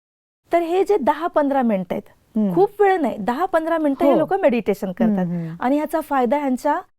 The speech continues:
Speaker 1: बिझनेसवर होतोय, ह्यांना हेल्थ पण देतंय, त्यांच्या
Speaker 2: हो.
Speaker 1: कार्यक्षेत्रात ते प्रगती करतायत.
Speaker 2: हम्म, हम्म.
Speaker 1: तर हे दहा पंधरा मिनिटं एवढी मोठी चार्जिंग त्यांना देते.
Speaker 2: हम्म.
Speaker 1: बरोबर ना? तर मेडिटेशन सुद्धा काय आहे?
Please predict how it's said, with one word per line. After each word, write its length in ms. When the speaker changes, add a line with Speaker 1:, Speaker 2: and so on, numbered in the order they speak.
Speaker 1:
बिझनेसवर 600
होतोय, 320
ह्यांना 220
हेल्थ 400
पण 180
देतंय, 360
त्यांच्या 320
Speaker 2:
हो. 80
Speaker 1:
कार्यक्षेत्रात 800
ते 60
प्रगती 480
करतायत. 500
Speaker 2:
हम्म, 220
हम्म. 180
Speaker 1:
तर 120
हे 160
दहा 380
पंधरा 380
मिनिटं 300
एवढी 340
मोठी 260
चार्जिंग 640
त्यांना 240
देते. 420
Speaker 2:
हम्म. 300
Speaker 1:
बरोबर 300
ना? 120
तर 120
मेडिटेशन 680
सुद्धा 360
काय 240
आहे? 360